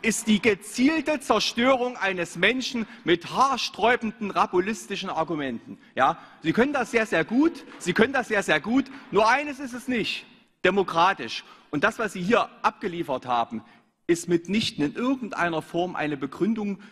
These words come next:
für Ihr undemokratisches Verhalten bei der Wahl von Kandidaten für die Parlamentarische Kontrollkommission oder eben für die G zehn Kommission. Das ist der Versuch einer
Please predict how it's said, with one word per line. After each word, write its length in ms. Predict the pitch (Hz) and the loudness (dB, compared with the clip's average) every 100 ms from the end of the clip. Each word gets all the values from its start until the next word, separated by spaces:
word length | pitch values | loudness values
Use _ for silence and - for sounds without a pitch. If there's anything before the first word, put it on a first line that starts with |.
| - | -12
für 280 | - 143 139 | -2 0 0
Ihr 240 | 143 120 | -2 -4
undemokratisches 1160 | 147 254 269 208 180 165 139 147 165 156 160 - | -2 0 0 -2 -4 -4 -2 -2 -2 -8 -10 -6
Verhalten 680 | 131 120 131 156 165 160 156 - - _ - | -4 -2 0 -2 -4 -6 -8 -12 -20 _ 0
bei 240 | 131 151 | 2 2
der 380 | 160 147 139 135 - - | -2 0 0 0 -8 -6
Wahl 460 | 131 143 165 180 175 | 2 4 6 4 0
von 220 | 160 156 | -2 -4
Kandidaten 800 | 147 143 139 123 127 143 160 143 | -2 0 0 4 4 4 2 -4
für 140 | 143 | -4
die 100 | 139 | -4
Parlamentarische 760 | - 135 143 135 135 131 135 123 | -4 0 0 0 -2 -2 -2 -4
Kontrollkommission 720 | 135 - 226 226 208 - 190 | -4 0 0 0 -4 -4 -4
oder 240 | 156 180 | 0 0
eben 200 | 170 165 | 2 0
für 120 | 156 160 | 0 -2
die 120 | 143 | -2
G 160 | 139 | -4
zehn 300 | 131 170 208 | -2 0 0
Kommission. 680 | 208 190 185 - 180 175 175 - - - _ _ _ _ _ | 0 -2 -2 -2 0 2 0 -6 -18 -20 _ _ _ _ _
Das 160 | 135 143 | -4 -4
ist 240 | 196 - | -6 -2
der 120 | 151 135 | 0 0
Versuch 400 | 143 131 208 - | -2 -4 -6 -2
einer 480 | 156 147 139 120 | 0 2 2 2